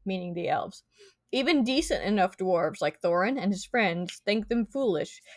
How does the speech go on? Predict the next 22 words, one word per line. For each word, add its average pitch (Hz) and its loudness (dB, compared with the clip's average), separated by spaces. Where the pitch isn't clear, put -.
which 370 0
is 302 2
a 269 2
very 175 4
foolish 180 -4
thing 160 -6
to 190 -14
think, 233 0
or 214 6
get 202 2
annoyed 220 2
with 180 -4
them. - -8
For 233 0
some 330 2
elves 196 2
tease 302 2
them 139 -4
and 175 -4
laugh 190 4
at - -10
them, - -6